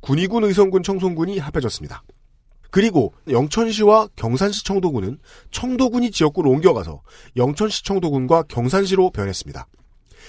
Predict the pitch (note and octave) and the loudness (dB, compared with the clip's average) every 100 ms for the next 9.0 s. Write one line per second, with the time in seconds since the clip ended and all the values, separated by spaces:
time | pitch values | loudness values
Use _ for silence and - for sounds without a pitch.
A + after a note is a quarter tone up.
0 | - _ - D#3 F#3+ G#3+ B3+ A3+ G#3 G3+ | -20 _ -2 0 2 2 4 4 6 8
1 | A3 E3+ F#2 C#3+ F3+ F3 D#3+ G3 F3+ D#3+ | 8 6 4 -2 -2 0 4 6 6 2
2 | F#3+ G3+ G3+ F#3 - G3 D3 D3 F#3+ F3+ | -6 -2 2 0 2 2 4 4 4 2
3 | F3 E3 A#2 - - _ _ _ - - | 2 4 2 2 -12 _ _ _ -18 0
4 | A3+ G#3 G3+ A3 D3+ - _ _ G3+ G#3+ | 6 6 8 6 4 -2 _ _ 4 6
5 | G#3 G#3+ D#3 D#2+ - - - B2 D3 G3 | 6 6 4 2 -16 -20 -8 0 4 6
6 | C#3+ E3+ A3 - - - - - - - | 4 6 10 10 8 -10 -20 -20 -20 -16
7 | - C#3+ D3 A3+ A3 G#3+ G#3+ F#3 - _ | -4 -2 4 6 8 10 10 10 8 _
8 | _ _ _ - F#3 F#3+ G3 F#3 D#3+ - | _ _ _ -4 2 6 8 8 6 4